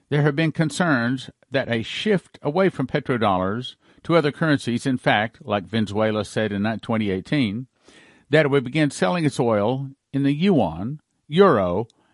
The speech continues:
and other currencies. Then in twenty nineteen, Saudi Arabia threatened to abandon petrodollars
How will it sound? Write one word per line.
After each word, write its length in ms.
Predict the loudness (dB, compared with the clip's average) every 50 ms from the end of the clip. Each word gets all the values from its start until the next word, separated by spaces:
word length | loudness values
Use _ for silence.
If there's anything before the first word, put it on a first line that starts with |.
| _ _ -4 -2
and 100 | 0 0
other 180 | 2 0 0
currencies. 640 | 0 0 0 2 0 0 -2 -8 -14 -14 -14 -18 -20 _ _ _ _ _ _ _ _ _ _ _ -2
Then 260 | 2 4 4 4 4
in 80 | 0 0
twenty 300 | -2 -2 -2 0 0 0
nineteen, 480 | 0 0 0 -2 -2 -2 0 0 0
Saudi 280 | 0 0 0 0 2 0
Arabia 340 | 0 0 0 -2 -2 -4 -6
threatened 640 | -4 0 2 2 2 2 -2 -4 -4 -4 -6 -6 _ _ _ _ _ _ _ _ _ -2
to 100 | 0 0
abandon 400 | 2 2 2 0 0 0 0 -2
petrodollars 760 | -2 -4 -4 -2 0 0 2 2 2 2 2 0 -2 -4 -6